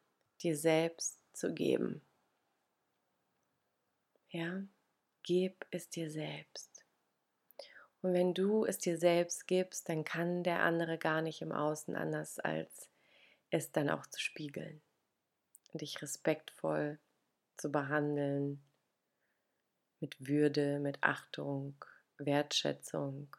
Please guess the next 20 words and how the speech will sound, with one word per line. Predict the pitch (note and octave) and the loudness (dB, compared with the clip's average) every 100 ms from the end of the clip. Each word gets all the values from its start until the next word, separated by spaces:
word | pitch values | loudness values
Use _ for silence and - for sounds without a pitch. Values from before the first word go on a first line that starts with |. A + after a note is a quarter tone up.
| _ _ _ _ _ _ _ _ - _ _ - | _ _ _ _ _ _ _ _ -20 _ _ -8
Liebe. | C#3+ D#3 D3 D3 C#3+ C#3+ - _ _ _ _ _ - | -6 -4 0 2 2 -2 -10 _ _ _ _ _ -16
Genau. | - - - D2+ - _ _ _ _ _ _ _ _ _ _ _ _ - - - - _ _ _ _ _ _ _ _ _ | -8 -6 -6 -8 -14 _ _ _ _ _ _ _ _ _ _ _ _ -18 -18 -20 -20 _ _ _ _ _ _ _ _ _
Ja, | G#3+ A3+ E4 D#4 G#3+ F#3 E3+ D#3+ D#3 | 12 12 12 12 12 12 10 10 8
ich | - A3 - G#3 | 8 6 4 8
wiederhole | A3+ A3+ A3+ B3+ | 12 12 12 12
noch | A3+ G3+ | 12 8
mal | G3 F3+ | 8 8
ganz | F#3 G3 G3 | 8 8 4
kurz, | - G#3 G3 F#3+ G3 - - - - | 4 10 12 12 10 -2 -14 -14 2
ähm, | - F#3+ F3+ F3 F3 E3+ E3 - _ _ _ - - _ | 6 8 8 6 4 2 -2 -6 _ _ _ -20 -20 _
fasse | - - A3+ A#3 | -6 2 4 4
es | G3+ | 4
noch | G3 | 4
mal | F3 F#3 | 6 2
zusammen. | - F3+ F#3+ F#3+ F#3+ F#3+ - _ | 2 0 4 6 6 4 0 _
Nein | - F#3+ G3+ A3+ A#3+ | 4 8 10 10 8
sagen | G#3+ G#3 G3+ G3+ | 8 8 8 4
ohne | - F#3+ F#3+ F#3 | 4 4 6 4
schlechtes | - F3+ E3 - E3+ - | 4 0 -2 -6 -14 -6
Gewissen. | D#3+ D#3 - - D#3 D3+ | -2 -2 -2 -4 -6 -6